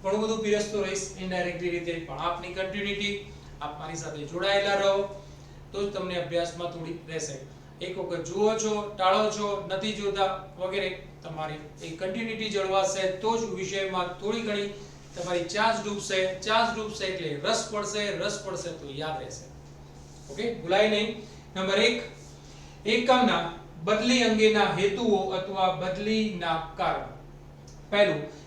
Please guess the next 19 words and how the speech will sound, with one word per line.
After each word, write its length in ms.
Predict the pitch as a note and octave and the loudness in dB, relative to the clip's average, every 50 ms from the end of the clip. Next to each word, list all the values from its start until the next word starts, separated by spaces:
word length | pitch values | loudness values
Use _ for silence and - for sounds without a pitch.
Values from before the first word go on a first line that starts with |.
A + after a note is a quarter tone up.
| - - - | -8 -2 2
એકમના 600 | A3 A#3 A#3+ A#3+ B3+ B3+ B3+ B3+ A#3+ G#3+ G#3 G3+ G3+ - - A#3 | 2 4 4 4 4 4 4 4 4 4 4 4 2 0 -2 0
કોઈ 240 | C4 C4+ C4 C4 - A3+ | 0 0 0 0 -2 0
એક 180 | A3+ A3+ A3+ G3 | 0 0 0 0
વિભાગ 540 | D#3+ D#3 E3+ F3 D3+ G3+ G#3 G3+ - - - - - - - - | -2 -2 0 0 4 6 8 8 8 8 4 0 -6 -10 -12 -10
કે 160 | - A#3+ B3+ C4 C4 B3+ | -2 2 2 4 4 2
કારખાનામાં 1080 | B3+ A3 G3+ G3 G3 G3 G3 G3 G3 G3 F#3 E3+ F3 E3+ E3+ E3 F3 G3 G#3 - - - - - - - - - - - | 4 6 8 8 8 6 4 4 4 4 4 4 2 2 2 2 2 4 6 6 6 4 0 -4 -10 -14 -18 -18 -12 -6
કામ 420 | - G3+ G3 G3+ A#3 A#3 G3 D3+ - - | 0 2 4 4 4 4 2 0 -2 -2
વધી 340 | E3 E3+ E3+ G3+ A3 A3 | -2 0 2 2 2 2
જાય 240 | G3+ F#3+ E3+ D3+ D3 | 2 2 2 0 0
છે 140 | D3 - - - - - - - - - - - - - - - - - - - - - - - - - - - - | -2 -4 -8 -12 -16 -18 -18 -20 -20 -20 -20 -20 -20 -20 -20 -20 -20 -20 -20 -20 -20 -18 -18 -18 -18 -18 -12 2 6
અને 260 | A3 A#3 A3 F#3+ E3+ - - - - - - - - - - | 8 8 8 8 4 2 -2 -6 -12 -14 -16 -16 -18 -4 4
કર્મચારીની 1040 | - A#3+ B3+ C#4 C#4 C4 C4 B3+ - A#3+ A#3 G#3+ G#3 G3+ G3+ G3+ F#3+ F#3 E3+ E3+ - F#3 | 6 8 10 10 8 8 6 4 4 6 6 6 6 6 4 2 0 -2 -4 -6 -4 -4
અછત 400 | F#3 F#3 - A#3+ B3 A#3+ A#3+ - | -4 -2 2 2 4 4 2 2
છે, 180 | - G3+ E3 D3 - - - - - - - - - | -2 -2 -2 -2 -4 -6 -10 -12 -16 -16 -18 -12 -6
તો 100 | - G#3 G3+ G3 - - | -2 0 2 2 2 0
અછતને 580 | F#3+ G3 F#3+ - A#3 A#3 A3+ A#3 A3 A3 A#3 A#3+ A#3+ A#3+ A#3+ - - - | 0 0 0 0 0 0 0 0 2 2 4 4 4 2 0 -2 -6 -6
પૂરી 360 | G3+ G3+ A3 C4 C4+ C4+ C4 | -4 0 2 4 6 6 6
કરવા 300 | B3 G#3+ F#3 F3+ E3+ D#3 | 6 4 4 4 2 2
માટે, 220 | D3 C#3 C3+ - | 0 -2 -4 -8